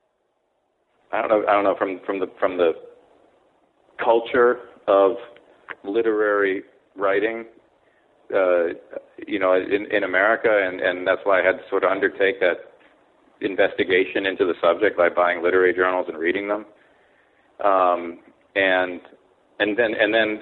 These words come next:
and then at the same time being amazed at how good so many stories were, being amazed at how, you know, how much good writing there is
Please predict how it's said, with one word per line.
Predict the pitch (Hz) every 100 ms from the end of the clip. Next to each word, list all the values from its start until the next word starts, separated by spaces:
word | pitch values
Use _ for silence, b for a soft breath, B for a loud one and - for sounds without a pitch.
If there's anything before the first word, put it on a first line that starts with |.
| 104
and | 104
then | 110
at | 92
the |
same | 131 131
time | 104
being | 98 101
amazed | 95 107 139 123
at | 98
how | 98
good | 90 101 104 - -
so | 98
many | 98 92 -
stories | 98 92 80
were, | 90 127 - - - b b _
being | 107 101
amazed | 98 107 110
at | 95
how, | 95 90 85 - -
you | 95
know, | 92
how | 98
much | 90 -
good | 101
writing | 90 90 95 90
there | 87 85
is | 120 123